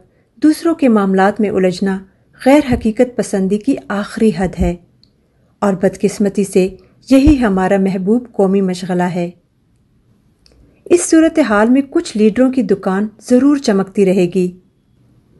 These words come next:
وہ اور ان کے ہمنوا یہی چاہیں گے کہ یہاں جہالت اور غیر حقیقت پسندی کا چلن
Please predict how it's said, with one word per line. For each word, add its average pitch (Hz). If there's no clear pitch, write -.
وہ 233
اور 226
ان 294
کے 277
ہمنوا 214
یہی 190
چاہیں 220
گے 185
کہ 240
یہاں 226
جہالت 196
اور 254
غیر 262
حقیقت 240
پسندی 214
کا 214
چلن 202